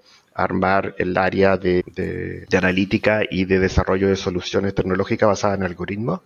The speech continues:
y particularmente para optimización logística, hicimos un primer proyecto grande, eh,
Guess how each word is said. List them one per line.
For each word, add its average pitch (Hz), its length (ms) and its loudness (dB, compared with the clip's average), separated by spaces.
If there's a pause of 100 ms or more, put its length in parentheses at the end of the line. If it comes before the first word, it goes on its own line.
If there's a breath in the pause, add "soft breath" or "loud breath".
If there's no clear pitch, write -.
y - 60 -6
particularmente 107 840 0
para 95 160 2
optimización 92 560 -2
logística, 95 640 -2 (380 loud breath)
hicimos 127 400 4
un 139 80 4
primer 117 480 2 (240)
proyecto 110 880 2 (280)
grande, 92 760 0 (520 loud breath)
eh, 85 600 2